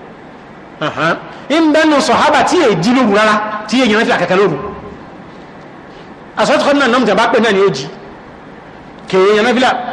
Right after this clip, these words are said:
lóru. Ẹn tó bá sì lè fi gbogbo òru ẹ̀ yan náfìlà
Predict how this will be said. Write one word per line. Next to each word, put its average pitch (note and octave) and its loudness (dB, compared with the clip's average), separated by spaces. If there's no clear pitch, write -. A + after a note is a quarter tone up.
lóru. F#3 2
Ẹn D4+ 2
tó F4+ 4
bá F4 4
sì E4 0
lè A#3+ 4
fi G#3+ 0
gbogbo A#3 2
òru A3 4
ẹ̀ G#3+ 4
yan A#3 2
náfìlà C4 2